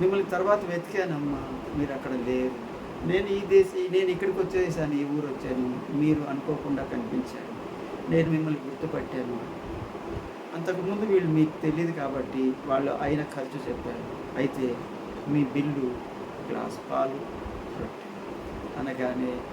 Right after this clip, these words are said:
ఆవిడ ఎంతో సంతోషమైపోయింది. ఎప్పుడైతే చేసిన మేలును బట్టి కృతజ్ఞత చెల్లిస్తామో మన దేవుడు కూడా అంతే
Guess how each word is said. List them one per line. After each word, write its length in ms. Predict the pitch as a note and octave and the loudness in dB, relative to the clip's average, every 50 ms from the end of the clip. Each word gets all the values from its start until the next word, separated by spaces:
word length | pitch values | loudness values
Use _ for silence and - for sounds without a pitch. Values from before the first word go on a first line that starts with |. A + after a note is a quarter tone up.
| - - B2 C3 C3+ C3 - C3+ | -8 -8 -8 -8 -8 -8 -6 -4
ఆవిడ 160 | C3 C3 B2+ B2+ B2+ C3 | -2 -2 0 0 0 0
ఎంతో 880 | C3+ D3 D3+ D#3 E3 E3+ - - - - - - - - - - G3 G#3 - - - - - | 0 -2 -2 -4 -4 -6 -8 -8 -10 -10 -10 -8 -8 -8 -4 0 2 2 2 0 -2 -2 -2
సంతోషమైపోయింది. 920 | D#3 D3+ D3 - D#3+ - - - - B2+ B2+ - - - A#3 - - - - - - - - - - - - - - - - - D3 | 0 0 0 -2 -4 -4 -4 -4 -6 -6 -6 -6 -6 -6 -6 -6 -6 -8 -8 -8 -8 -8 -8 -8 -8 -8 -6 -6 -6 -6 -4 -4 -4
ఎప్పుడైతే 420 | D3+ D3+ F3+ G3 G3+ G3 G3+ G#3 G3 G3 - - | -2 2 6 8 8 8 8 6 2 2 4 6
చేసిన 380 | F#3 F#3+ F#3+ F#3+ G3 G3 F#3+ F#3 E3+ E3 E3 | 6 6 6 4 2 0 2 2 4 4 4
మేలును 300 | E3+ F#3 F#3 F#3+ F#3 F3+ E3 | 4 6 6 6 4 4 2
బట్టి 240 | F3 D#3+ - - D#3+ D#3 - | 2 0 0 0 -2 -2 -4
కృతజ్ఞత 440 | - D#3 - E3+ D#3+ E3+ E3+ D#3+ D#3 D3+ - - | -4 -6 -4 -2 0 0 0 0 0 -2 -2 -4
చెల్లిస్తామో 600 | D3 C#3 D3 D3+ D3 - - C#3 C#3 C#3 C3+ C3+ C3+ - - - - - - - - - - | -2 -2 -2 -2 -2 -4 -6 -6 -6 -4 -4 -6 -6 -6 -8 -10 -10 -10 -10 -10 -8 -6 -2
మన 100 | D3 C#3+ C#3 B2+ C3+ | -2 0 0 0 0
దేవుడు 240 | C#3+ C#3+ C#3 C3+ C3+ C3 B2+ | 0 0 0 -2 -4 -4 -4
కూడా 160 | C3 C3+ C3+ C3 - - B2 | -4 -4 -4 -6 -6 -4 -4
అంతే 260 | B2 B2+ B2 - D3+ | -2 -2 -2 -2 -4